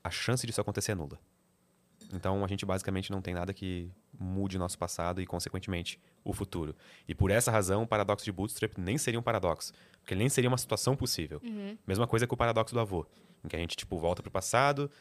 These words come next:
Speaker 1: eu mato meu avô antes de ele ter a minha mãe, então como que eu nasci? Tipo,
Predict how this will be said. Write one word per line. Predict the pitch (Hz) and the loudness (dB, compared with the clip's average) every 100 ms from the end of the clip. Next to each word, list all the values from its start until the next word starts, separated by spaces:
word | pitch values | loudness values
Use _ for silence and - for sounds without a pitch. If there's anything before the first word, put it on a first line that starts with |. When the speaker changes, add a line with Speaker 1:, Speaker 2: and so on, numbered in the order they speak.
| - _ | -20 _
Speaker 1:
eu | 82 | -2
mato | 87 104 110 | 2 2 2
meu | 101 | 2
avô | 104 101 107 | 4 4 4
antes | 107 98 | 2 -2
de | 92 90 - | -4 -4 -6
ele | 90 90 85 | -4 -2 -4
ter | - 92 | -2 0
a | |
minha | 98 | 2
mãe, | 127 123 151 151 - _ | 4 2 2 -4 -18 _
então | - 117 | -2 -2
como | 123 117 113 | 0 0 2
que | |
eu | 107 | 0
nasci? | - 76 - _ _ _ _ _ _ | -2 -6 -12 _ _ _ _ _ _
Tipo, | - 80 | -12 -10